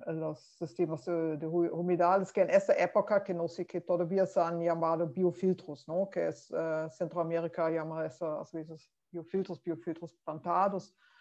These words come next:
Humedales en español, también filtros plantados, o en inglés,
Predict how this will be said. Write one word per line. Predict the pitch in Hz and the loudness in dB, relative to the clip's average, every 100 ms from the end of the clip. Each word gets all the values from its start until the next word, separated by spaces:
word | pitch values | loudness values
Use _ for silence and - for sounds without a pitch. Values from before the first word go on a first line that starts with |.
| - _ _ | -20 _ _
Humedales | - 180 185 190 190 185 190 | -2 4 8 8 8 4 0
en | 185 | -2
español, | 180 - 185 190 202 214 214 208 208 185 | 0 2 4 10 10 10 8 4 2 0
también | 190 180 185 180 | -2 0 0 -2
filtros | - 196 190 190 | -2 -4 -2 -8
plantados, | - 190 180 180 170 175 175 - | -6 -6 -2 2 2 2 -2 -2
o | 170 170 170 165 160 | 2 4 4 0 -4
en | 170 170 | -6 -6
inglés, | 175 170 185 185 185 - - | -6 0 2 2 0 -10 -20